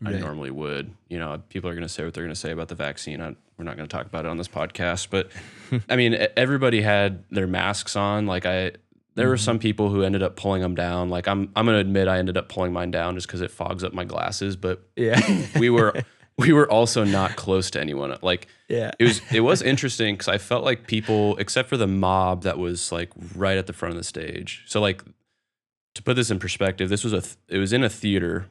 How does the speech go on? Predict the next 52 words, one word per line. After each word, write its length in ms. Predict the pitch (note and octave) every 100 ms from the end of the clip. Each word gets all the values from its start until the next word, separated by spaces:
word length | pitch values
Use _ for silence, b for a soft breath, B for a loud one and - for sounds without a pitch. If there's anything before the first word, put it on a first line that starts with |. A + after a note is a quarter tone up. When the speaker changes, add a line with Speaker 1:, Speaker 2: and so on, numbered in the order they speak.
| _
Speaker 1:
but 320 | F#2+ F2 - -
there 160 | G2 F2
was 120 | F2
kind 180 | A2 G#2+
of 140 | F#2 _ _ _ -
three 420 | - G#2 G#2+ G#2
levels 500 | F2+ F2 F2 F#2 F2
of 120 | E2+
standing 440 | - E2 F2 F#2 G2
room. 380 | G2+ G#2 G#2+ b b b b -
So, 100 | G#2
like, 140 | E2+
Speaker 2:
Mm. 60 | G2
Speaker 1:
the 80 | F2+
front, 420 | - G#2+ G#2 -
front 240 | - A#2+
level 380 | G2 F#2 F2+ F2+
is, 280 | E2+ - - -
you 80 | E2+
know, 120 | E2+
all 160 | D2 E2+
the 80 |
people 300 | D#2+ E2 E2
that 100 | E2+ E2+
were 80 | E2+
right 300 | F2+ F2+ F2+
up 180 | F2
front 160 | - D#2+
and 80 | E2+
center. 300 | F2 E2+ E2+
And 180 | - F2+
I, 120 | G#2 A2+ -
I 80 | -
saw 220 | - B2
all 220 | F2 G2
those 220 | F#2 F2+ F2+
people 260 | E2+ E2
wearing 240 | E2 D2+ C#2+
their 160 | C#2+ -
masks, 560 | G1+ A1 G1+ - -
which 240 | - - -
I 80 | D#2
was 180 | D2 A#2+
Speaker 2:
Mm. 140 | A#2
Speaker 1:
shocked 320 | A2 - - -
by. 220 | G1+ G2+ _ _ _ _ -
Speaker 2:
Wow. 120 | F#2
Speaker 1:
But 80 | A2+
then, 160 | A2 G#2
like, 160 | G2 E2
Speaker 2:
Yeah. 120 | G#2
Speaker 1:
as, 160 | G#2